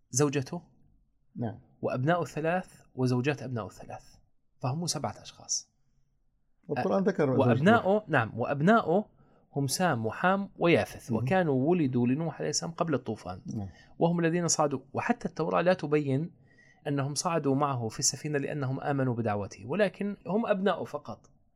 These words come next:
Speaker 2: ولم تذكر قصة ال-، الذي لم يصعد
Speaker 1: لم
Speaker 2: في السفينة.
Speaker 1: تذكر قصته
Speaker 2: وهذا
Speaker 1: أبدًا.
Speaker 2: دليل على أن قضية الإيمان
Speaker 1: على
Speaker 2: والكفر
Speaker 1: أن،
Speaker 2: ليست
Speaker 1: نعم، ل-،
Speaker 2: ضمن
Speaker 1: ليست
Speaker 2: قصة
Speaker 1: هي
Speaker 2: نوح عليه
Speaker 1: القضية
Speaker 2: السلام.
Speaker 1: المحورية في
Speaker 2: قصة
Speaker 1: القصة.
Speaker 2: نوح، نعم.
Speaker 1: نعم، نعم.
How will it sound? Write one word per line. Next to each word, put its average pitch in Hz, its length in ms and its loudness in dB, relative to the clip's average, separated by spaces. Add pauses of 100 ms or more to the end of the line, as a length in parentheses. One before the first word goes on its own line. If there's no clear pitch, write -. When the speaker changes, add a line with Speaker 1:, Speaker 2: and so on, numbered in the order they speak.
(120)
Speaker 2:
ولم 185 180 8
تذكر 180 260 4
قصة 147 340 0
ال-، 135 300 6
الذي 135 280 8
لم 147 120 8
يصعد 127 220 4
Speaker 1:
لم 151 100 6
Speaker 2:
في 214 40 6
السفينة. 117 260 4
Speaker 1:
تذكر 123 160 -4
قصته - 500 -10
Speaker 2:
وهذا 170 280 6
Speaker 1:
أبدًا. 151 280 2
Speaker 2:
دليل 151 260 8
على 135 180 6
أن 131 120 6
قضية 127 360 0
الإيمان 135 340 6
Speaker 1:
على 135 180 6
Speaker 2:
والكفر 151 260 6
Speaker 1:
أن، - 40 8
Speaker 2:
ليست 165 160 6
Speaker 1:
نعم، 143 200 4 (180)
ل-، 131 160 2
Speaker 2:
ضمن 143 100 10
Speaker 1:
ليست 175 260 6
Speaker 2:
قصة 156 180 4
Speaker 1:
هي 165 140 4
Speaker 2:
نوح 143 160 4
عليه 120 140 2
Speaker 1:
القضية 147 200 0
Speaker 2:
السلام. 170 120 2
Speaker 1:
المحورية 160 560 -2
في 165 160 -10
Speaker 2:
قصة 135 220 4
Speaker 1:
القصة. 110 120 2
Speaker 2:
نوح، 98 220 -8
نعم. 104 120 -4
Speaker 1:
نعم، 117 220 2 (160)
نعم. 107 240 0